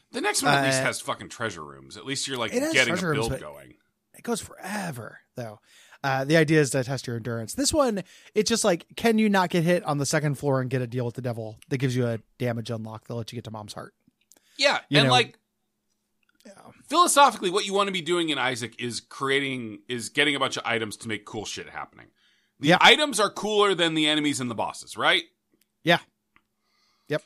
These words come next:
Speaker 1: That, that, that's
Speaker 2: Uh,
Speaker 1: something I've just stumbled into mentally about my whole understanding of Isaac, is that what's happening to your character is more in-, interesting than what's happening to the world state.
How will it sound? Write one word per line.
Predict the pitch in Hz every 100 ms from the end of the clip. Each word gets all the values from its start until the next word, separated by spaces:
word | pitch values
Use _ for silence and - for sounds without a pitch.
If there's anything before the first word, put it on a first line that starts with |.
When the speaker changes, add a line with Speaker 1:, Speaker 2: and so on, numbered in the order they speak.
| _
Speaker 1:
That, | 202 190
that, | 233 165
that's | 208 165
Speaker 2:
Uh, |
Speaker 1:
something | 262 254 220
I've | 190
just | 160 180
stumbled | - 180 175
into | 160 151 151
mentally | 135 135 143 151 151 151
about | - 123 123
my | 117
whole | 107 131
understanding | 117 110 - 107 101
of | 95
Isaac, | 98 90 90 - -
is | 107 104
that | 120
what's | 127 131
happening | 151 160 175 151
to | 147
your | 123 151
character | 156 139 117 117 117 107
is | 104 104
more | 110 113
in-, | 107 113 -
interesting | 160 - 104 95 101 90
than | 98
what's | 101 98
happening | 120 117 113 104 101
to | - 104
the | 98
world | 87 95 90 80
state. | - - 73 - -